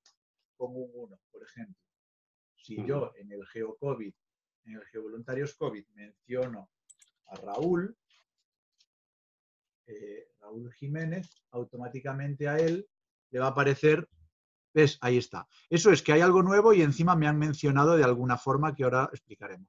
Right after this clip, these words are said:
Speaker 1: Pero en este caso fue mencionado a él como persona. Puedes mencionar a cualquiera. Tened en cuenta la hora en la que la persona está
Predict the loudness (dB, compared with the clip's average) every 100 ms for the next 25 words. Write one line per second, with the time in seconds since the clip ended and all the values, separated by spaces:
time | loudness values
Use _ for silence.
0 | _ -6 -6 -6 _ -8 -6 -6 -4 -2
1 | -2 0 2 2 -2 -4 -2 0 0 -2
2 | -2 -8 -8 -12 -12 -14 -16 _ _ _
3 | _ _ _ _ _ _ 2 2 2 2
4 | 4 4 4 2 2 -2 -2 -6 _ _
5 | _ -6 0 2 2 2 2 4 2 4
6 | 6 6 8 6 4 0 -6 -8 -6 -4
7 | -6 -6 -4 -4 -6 _ -12 -10 -10 -8
8 | -4 -4 -4 2 2 2